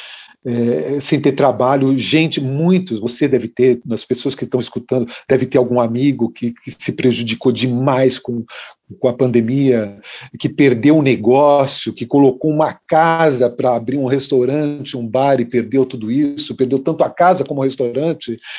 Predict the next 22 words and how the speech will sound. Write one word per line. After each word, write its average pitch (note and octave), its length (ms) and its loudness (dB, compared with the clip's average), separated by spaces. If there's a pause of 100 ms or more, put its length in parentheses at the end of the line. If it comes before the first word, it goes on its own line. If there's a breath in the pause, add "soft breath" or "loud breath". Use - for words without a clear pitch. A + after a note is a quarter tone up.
(320 loud breath)
né? D3 300 2 (420 loud breath)
E B2 100 -2
tá C#3 200 2
aí D3 200 2
sem, D3 400 0
sem C3 240 -8
ter - 80 0
o C3+ 60 0
que - 80 -12
fazer. B2+ 520 0 (320 loud breath)
E F#3 60 0
quando D#4 240 2
você G3 360 2
é C#3+ 40 4
artista, - 800 -2
você B2+ 280 -4
sempre A#3 600 0 (140)
tem D3 340 0 (800)
da C3 260 -2
onde, C#3+ 640 -2
da B2 160 -2
onde C#3+ 520 0